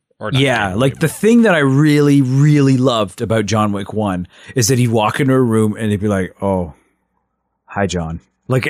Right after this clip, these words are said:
Speaker 2: you know, and e-, everybody knew who he was, and, or, or, or people would be like, "Who's this guy fucking around with us?" "Oh, it's John Wick." "Oh, shit." <laughs> You know, you know, like,
Speaker 1: <laughs> Right.
Speaker 2: you, everybody knew who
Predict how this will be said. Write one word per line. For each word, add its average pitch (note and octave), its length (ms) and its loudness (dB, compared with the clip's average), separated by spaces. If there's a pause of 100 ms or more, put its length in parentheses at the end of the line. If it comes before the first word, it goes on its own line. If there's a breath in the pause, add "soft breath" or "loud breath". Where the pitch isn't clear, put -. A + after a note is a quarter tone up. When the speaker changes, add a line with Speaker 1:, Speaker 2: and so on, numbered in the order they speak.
(100)
Speaker 2:
you E3+ 140 4
know, C#3+ 300 2
and C3+ 300 0
e-, C3+ 40 -6
everybody E3 680 2
knew D#3 140 2
who D3+ 80 4
he D#3 80 4
was, B2 560 2
and, A2 140 -2 (400 loud breath)
or, C3 260 4
or, D3 340 4
or C3+ 180 2
people D3 280 0
would C3 80 2
be C3 120 2
like, A#2 500 -2 (400 soft breath)
"Who's C4+ 200 4
this C4 140 0
guy B3+ 280 2
fucking A#3 360 -2
around B3 280 4
with F3 120 4
us?" G2+ 240 -2
"Oh, D#3+ 100 2
it's A#2 140 -2
John A#2 260 0
Wick." G2+ 340 -4
"Oh, G#2 340 -2
shit." - 680 -12
<laughs> - 60 -20 (120)
You F3+ 160 2
know, G#3 80 4
you F3+ 160 4
know, D3+ 160 2
like, D3 380 2
Speaker 1:
<laughs> A2+ 220 -2
Right. F2+ 320 -6 (560 loud breath)
Speaker 2:
you, F#3 160 2
everybody A3 560 2
knew D#3+ 280 6
who D3+ 260 -2